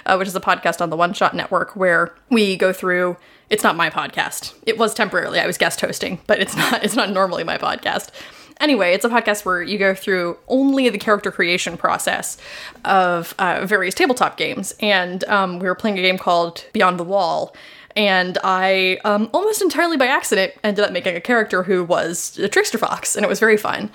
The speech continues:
but it was very recent, and that was just sort of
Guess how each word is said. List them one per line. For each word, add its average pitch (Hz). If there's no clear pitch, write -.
but -
it 180
was 185
very 190
recent, 170
and 175
that 202
was 185
just 190
sort 190
of -